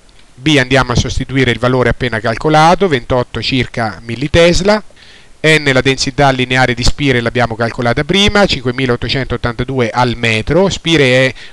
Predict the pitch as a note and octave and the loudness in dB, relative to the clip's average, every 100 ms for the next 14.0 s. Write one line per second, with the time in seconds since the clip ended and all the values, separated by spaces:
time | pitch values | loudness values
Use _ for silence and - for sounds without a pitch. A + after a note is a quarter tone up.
0 | - B2+ C3 B2+ C3 B2 C3 B2 C#3 B2+ | -12 -10 -6 -2 0 -2 -4 -4 0 0
1 | B2 - A2+ - B2+ - D#3+ - - D#3 | -2 -8 -10 -8 -8 -4 -2 -2 -2 -2
2 | F3+ - - - B2+ C3 B2+ B2 B2+ C#3 | -4 -4 0 0 0 0 0 -2 -2 0
3 | A#2+ A#2 B2+ E3+ F3+ - - - _ - | 0 2 0 0 -4 -16 -20 -20 _ -20
4 | - - E3+ D#3+ - E3+ - F#3 D#3 - | -20 -4 2 2 2 -2 -2 -2 -2 2
5 | F3+ G3+ G#3 C3 C3+ C#3 A#2 D#3 C#3 B2+ | 4 4 4 2 0 -6 -2 -2 0 0
6 | A#2 B2+ B2 A#2+ A2 B2 C3 B2+ A#2 D#3 | 0 0 2 2 0 -2 0 0 0 -4
7 | E3+ C#3+ C3+ C#3+ C3 B2 - A#2 A#2+ A2+ | -2 0 0 0 0 -2 0 0 0 -2
8 | A#2 G#2+ G#2 - - _ A#2+ B2 C#3+ B2+ | -2 -2 -4 -10 -20 _ -8 0 2 2
9 | B2 B2 - C3 B2+ A#2 - B2 A2+ G#2+ | 0 -2 -2 -2 -2 -4 -6 -4 -2 -2
10 | G2+ G2+ - - - - - - - A#2+ | -4 -4 -8 -20 -20 -20 -20 -20 -18 -12
11 | C#3 C3 C3+ - G3+ F3+ G3+ G3 A3+ G3+ | -6 0 2 2 4 4 4 2 0 2
12 | D3 C#3+ B2 F3+ C#3+ D3+ E3 G#3 F#3 C3+ | 2 2 0 -4 -2 2 4 2 2 0
13 | C#3 B2 B2 A#2+ A#2 - A2+ G#2 D3 | 2 0 0 0 -2 0 2 2 0